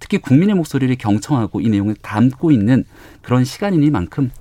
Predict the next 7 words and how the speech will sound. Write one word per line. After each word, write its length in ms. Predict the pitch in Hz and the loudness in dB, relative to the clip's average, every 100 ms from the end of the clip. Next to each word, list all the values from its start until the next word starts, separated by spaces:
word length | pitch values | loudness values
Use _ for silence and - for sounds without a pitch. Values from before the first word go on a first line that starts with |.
| - | -14
후보의 280 | 180 185 175 | -2 0 2
시간도 280 | - 117 | 0 0
좀 120 | 120 123 | 0 2
존중해 360 | 113 113 120 | 2 2 0
줬으면 260 | 104 - 104 | -2 -6 -10
좋겠다는 560 | - - - 95 147 160 - | -10 -14 -8 0 2 0 -6
생각입니다. 460 | 131 98 87 82 | -6 -6 -8 -12